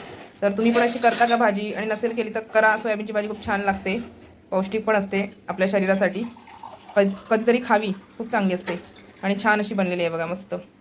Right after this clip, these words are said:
कलरवरून तुम्हाला कळत असेल. आधी जरा ह्याला गरम पाण्यामध्ये वगैरे ठेवायचं पाच दहा मिनटं आणि नंतर मग छान असं पिळून घेऊन त्यांना,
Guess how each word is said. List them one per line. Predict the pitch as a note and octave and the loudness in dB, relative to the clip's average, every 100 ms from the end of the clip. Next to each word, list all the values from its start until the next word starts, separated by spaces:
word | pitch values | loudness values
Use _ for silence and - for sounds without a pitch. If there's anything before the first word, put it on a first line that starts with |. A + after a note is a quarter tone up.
| _ | _
कलरवरून | F#3+ F#3+ G3 G3 G3+ | 0 4 4 4 2
तुम्हाला | G3 F#3 | 0 0
कळत | G3 F#3+ | 2 2
असेल. | G3 F#3 G3+ - - - - - - - - - - - _ - - | 0 -4 -6 -8 -16 -18 -20 -20 -20 -20 -20 -20 -20 -20 _ -20 0
आधी | G3 G3 | 4 4
जरा | G#3 G#3+ | 6 4
ह्याला | A3 G#3 | 4 2
गरम | G#3 G3+ | 4 2
पाण्यामध्ये | G#3+ G3 G3+ G3+ G3+ | 2 0 2 2 2
वगैरे | G3+ | 0
ठेवायचं | G#3+ A3+ G#3+ G3 | 0 2 2 2
पाच | G3 F#3+ | 2 4
दहा | G3 | 4
मिनटं | F#3+ F#3 A#3 - | 4 2 -2 -2
आणि | F#3 | -2
नंतर | F#3+ G3 | 0 2
मग | G3+ G3+ | 0 -2
छान | A3 G3+ | 0 0
असं | G#3 G#3+ | 0 0
पिळून | G#3+ A3 | 0 2
घेऊन | A3+ A3+ | 2 2
त्यांना, | G#3+ G#3+ | 2 0